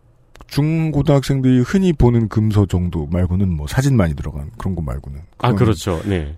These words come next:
Speaker 1: 그냥 친구가 화장실에서 이백 원만 내면 십 분 동안 보여준다길래 <laughs> 잠깐. 네,
Speaker 2: 그런
Speaker 1: 그랬다고는.
Speaker 2: 나쁜 친구가 있었어요?
Speaker 1: 걔는 재벌 됐을 거예요.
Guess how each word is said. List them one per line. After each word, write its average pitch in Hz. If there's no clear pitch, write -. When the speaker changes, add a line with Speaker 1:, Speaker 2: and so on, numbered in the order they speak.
Speaker 1:
그냥 120
친구가 180
화장실에서 127
이백 143
원만 143
내면 113
십 -
분 165
동안 135
보여준다길래 98
<laughs> -
잠깐. 95
네, 87
Speaker 2:
그런 -
Speaker 1:
그랬다고는. 214
Speaker 2:
나쁜 127
친구가 104
있었어요? 117
Speaker 1:
걔는 165
재벌 156
됐을 156
거예요. 175